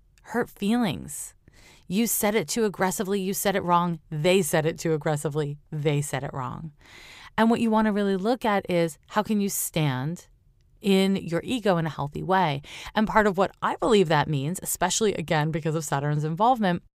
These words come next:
is recognizing when you did something wrong. And instead of beating yourself up or defending it, being like, "Yeah, I did this wrong thing. And I did this wrong thing, and I apologize for doing wrong thing,"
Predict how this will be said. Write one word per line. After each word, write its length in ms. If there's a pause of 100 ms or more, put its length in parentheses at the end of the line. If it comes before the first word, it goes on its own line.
(140)
is 160
recognizing 540
when 120
you 80
did 280
something 280
wrong. 380 (500)
And 140
instead 340
of 140
beating 220
yourself 340
up 380
or 200
defending 640
it, 240
being 160
like, 200
"Yeah, 240
I 120
did 220
this 180
wrong 280
thing. 420 (560)
And 120
I 80
did 180
this 200
wrong 160
thing, 200
and 100
I 180
apologize 520
for 80
doing 200
wrong 200
thing," 240